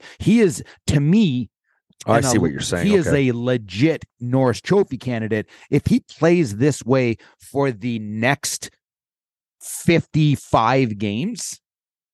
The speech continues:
Speaker 1: it is going to be very interesting who wins the Norris Trophy, because I believe Rasmus Dahlin absolutely one hundred percent, he, he continues to play at the level that he's at, is going to be right in the mix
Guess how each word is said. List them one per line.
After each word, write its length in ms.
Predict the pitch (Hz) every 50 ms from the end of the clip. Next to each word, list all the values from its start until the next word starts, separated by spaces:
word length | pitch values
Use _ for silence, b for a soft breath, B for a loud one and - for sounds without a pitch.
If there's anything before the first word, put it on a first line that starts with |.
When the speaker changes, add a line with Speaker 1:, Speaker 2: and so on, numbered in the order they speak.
| _ _ _ _ _ _ _ _ _ _ _ _ _ _ _ _ _ _ _ _
Speaker 1:
it 160 | - 175 202
is 200 | 277 254 208 156
going 260 | 143 170 165 165 160 156
to 80 | 147
be 320 | 127 120 135 127 131 - -
very 540 | 101 101 104 101 113 143 156 170 147 127 117
interesting 640 | 120 123 123 - - 104 98 92 - - - 92 85
who 180 | 85 104 120 117
wins 280 | 104 107 104 98 87 76
the 80 | 98
Norris 280 | 92 95 95 90 87 -
Trophy, 300 | - 120 113 101 - -
because 260 | 78 - - 95 90
I 100 | 98 101
believe 320 | 90 101 101 101 101 92
Rasmus 400 | 87 104 95 101 - - 110 104
Dahlin 540 | - - 120 117 113 104 101 92 92 90 90 - _ _
absolutely 880 | 107 107 104 110 107 - - - 110 107 101 101 104 101 92 95 104 98
one 300 | 95 90 95 95 98 98
hundred 240 | 92 104 104 101 -
percent, 500 | - 104 95 - - 104 92 85 78 - B B B B
he, 180 | - - 110 - - 101 92 - - _ -
he 240 | - - 120 117
continues 840 | - - 101 92 85 - - - - 147 165 160 135 120 120 120 107 -
to 120 | - -
play 480 | - - - - 123 117 110 104 104 -
at 160 | - 92 - -
the 80 | 95
level 420 | 92 95 95 101 104 107 101 131 135
that 160 | 127 143 143
he's 200 | 156 165 156 98
at, 340 | 101 92 92 90 90 - B B B B B B
is 220 | - 117 110 90
going 320 | 76 - 104 110 117 127 135
to 80 | 143
be 420 | 120 98 110 107 104 101 98 95 B B B B B B _
right 720 | - 90 92 95 95 98 107 113 117 120 120 117 113 - -
in 120 | - 113 110
the 80 | 107
mix 500 | 101 95 90 78 - - - - - -